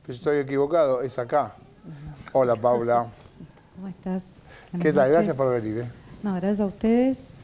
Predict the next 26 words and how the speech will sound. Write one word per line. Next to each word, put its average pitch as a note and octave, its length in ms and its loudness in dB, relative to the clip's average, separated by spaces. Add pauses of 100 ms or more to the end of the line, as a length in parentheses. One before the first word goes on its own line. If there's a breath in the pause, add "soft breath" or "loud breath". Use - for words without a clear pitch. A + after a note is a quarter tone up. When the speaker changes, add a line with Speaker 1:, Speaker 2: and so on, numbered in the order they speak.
(100)
Speaker 2:
por F3+ 180 -4
invitarnos F#3+ 640 -2
en F#3 60 0
este F3 240 -4
día F#3 180 -2
tan F#3 400 -4
especial, G3+ 1000 -4 (920 loud breath)
histórico, E3+ 680 2
diría D#3+ 300 -4
yo. F3+ 200 -6 (1300 loud breath)
Eh, G3 760 4
y G3+ 60 -2
sobre A#3 300 2
todo D#4 540 6
para A#3+ 200 2
contar, A#3 760 0
bueno, G3 280 -2
nuestra F#3 320 -4
experiencia. G#3 720 2
Yo A3+ 200 -6
soy A3+ 600 2
actualmente B3+ 640 0
investigadora G#3+ 1080 0
independiente G3 680 0
del G#3+ 100 0
conicet. G#3 480 2